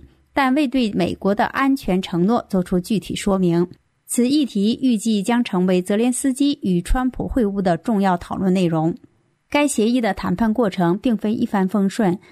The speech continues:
此前泽连斯基曾多次拒绝川普政府提出的初稿，并强调乌克兰不是可以出售的。然而，在川普的乌克兰和俄罗斯事务特使基斯凯洛格上周访问基辅后，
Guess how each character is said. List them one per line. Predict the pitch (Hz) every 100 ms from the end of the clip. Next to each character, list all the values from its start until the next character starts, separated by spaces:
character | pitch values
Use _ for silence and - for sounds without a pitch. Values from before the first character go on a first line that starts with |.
| - -
此 | 240
前 | 220 240 285
泽 | -
连 | 247 277
斯 | - 269
基 | 269 269
曾 | 196 180
多 | 269 269
次 | - 240
拒 | - 214
绝 | 175 175 175
川 | - 262 262
普 | 269 170
政 | 254 214
府 | - 180
提 | - 180
出 | - 196
的 | 180
初 | - 233
稿， | 202 165 - - - _
并 | 277 233
强 | - 175 180
调 | 226 180 -
乌 | 277
克 | 277 262
兰 | 170 208
不 | - 190
是 | - 247
可 | - 185
以 | 165
出 | - 220
售 | - 233
的。 | 175 - - _ _ _ _
然 | 214 220
而， | 240 165 -
在 | - 233
川 | 226 294 302 311
普 | 185
的 | 185 190
乌 | 247
克 | 254
兰 | 196 190
和 | 190
俄 | 190 180
罗 | 220 254
斯 | - 233
事 | - 277
务 | 220
特 | 220 - 240
使 | - 175 170 - _ _
基 | - 294
斯 | 285 285 285
凯 | - 165
洛 | 208
格 | 185 170 175 -
上 | - 269 254
周 | 269
访 | 269 185 196
问 | 190
基 | - 247
辅 | -
后， | - 208